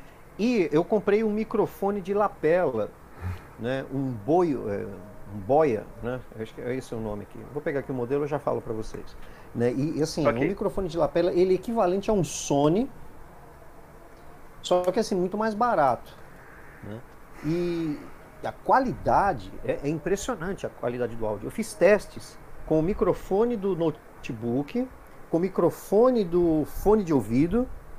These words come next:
Speaker 1: e com o microfone de lapela.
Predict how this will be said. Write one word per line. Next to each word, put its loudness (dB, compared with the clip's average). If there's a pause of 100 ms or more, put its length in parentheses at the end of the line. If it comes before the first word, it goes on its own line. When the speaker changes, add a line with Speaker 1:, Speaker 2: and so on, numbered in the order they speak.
(1000)
Speaker 1:
e -16
com 2
o 4
microfone 2
de -2
lapela. 2